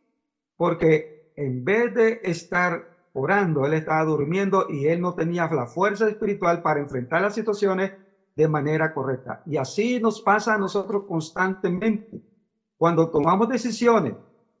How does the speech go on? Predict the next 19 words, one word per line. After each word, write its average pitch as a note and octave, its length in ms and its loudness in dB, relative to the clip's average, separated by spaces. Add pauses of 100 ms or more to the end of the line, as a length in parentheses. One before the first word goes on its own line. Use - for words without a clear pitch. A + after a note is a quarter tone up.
(320)
y F3 120 0
no F#3 240 4
estamos G3+ 440 0
fortalecidos D#3+ 640 2
espiritualmente, F#3+ 920 0 (380)
lo D#3+ 140 2
que F3 100 0
nos D#3+ 200 2
queda E3 460 4
es G3 400 0 (760)
errar E3+ 580 4 (600)
en D#3+ 100 -6
la E3+ 100 -4
decisión E3+ 300 0
que F3+ 80 -4
vamos D3+ 220 0
a - 40 -8
tomar, B2+ 380 -6
equivocarnos F#3+ 760 4